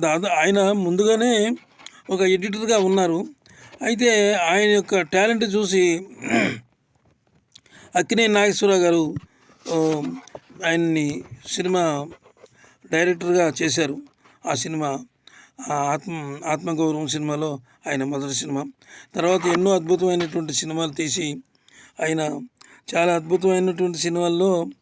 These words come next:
అంటే ఆయన టేకింగ్ చాలా అద్భుతంగా ఉంటుంది. ఆ, ఆ టెక్నీషియన్స్ అందరూ చెప్పే విధానం ఏంటంటే ఆయన కాంప్రమైజ్ కారు, సీన్ తీసే విషయంలో ఎక్కడ కాంప్రమైజ్ కారు అనమాట. సీన్ కరెక్ట్గా వచ్చే వరకు కూడా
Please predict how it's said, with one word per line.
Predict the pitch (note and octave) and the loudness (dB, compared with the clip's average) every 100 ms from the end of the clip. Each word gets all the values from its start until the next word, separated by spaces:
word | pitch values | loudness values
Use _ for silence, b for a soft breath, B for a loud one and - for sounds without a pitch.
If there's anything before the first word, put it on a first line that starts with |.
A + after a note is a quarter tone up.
| b b b b - | b b b b -6
అంటే | G3+ A3+ A3 | 0 2 4
ఆయన | A#3 F3+ G3 F#3+ F3+ | 4 4 4 4 2
టేకింగ్ | D3+ F#3 A#3+ - B3+ A#3 | 0 0 2 4 2 2
చాలా | G#3+ A3+ | 2 2
అద్భుతంగా | G3+ F#3 G#3+ A3+ | 2 0 0 2
ఉంటుంది. | A3 F#3 F3+ E3 - - - - | 2 2 0 -4 -8 -18 -16 -6
ఆ, | D3 C3+ C#3 - B B B - | -4 -4 -6 -14 B B B -6
ఆ | |
టెక్నీషియన్స్ | D3+ E3 E3 A3 G3 G3+ F#3+ | -2 -2 -2 -2 0 0 2
అందరూ | F3 F3 | 0 0
చెప్పే | F3+ F3+ E3 F#3+ | 0 0 0 2
విధానం | E3+ E3 F3+ F3 | 2 0 -2 -4
ఏంటంటే | E3 E3 E3+ D#3+ - - B B - | -4 -4 -4 -4 -6 -12 B B -4
ఆయన | E3 E3+ E3+ E3 D#3+ - B B - | 0 0 0 0 -2 -8 B B -4
కాంప్రమైజ్ | F#3+ A3+ A#3 A#3+ A#3+ G3 | 0 2 2 2 2 2
కారు, | G#3 F3 - - - - | 2 2 -4 -14 -20 -10
సీన్ | - G3 A3 | -4 -4 -2
తీసే | G#3 F#3+ G3 | -4 -2 0
విషయంలో | E3+ D3 F#3 D#3+ E3+ C4+ _ B B - | -2 -2 -2 -2 -2 -6 _ B B -8
ఎక్కడ | F#3 A3 G#3 | -4 2 2
కాంప్రమైజ్ | F3+ F#3 F#3+ F#3+ F#3+ | 2 0 0 0 0
కారు | D#3+ E3 D#3 | 0 -2 -2
అనమాట. | D3+ C#3+ D3+ - - b b b b | -4 -6 -6 -10 -14 b b b b
సీన్ | - G3+ A#3+ G#3+ - | -4 0 0 0 -2
కరెక్ట్గా | F#3 F#3 G#3 | -4 0 2
వచ్చే | G3 D#3 F#3+ | 2 2 0
వరకు | F3 E3+ | 2 0
కూడా | E3+ F3 F3+ E3 | 0 2 2 0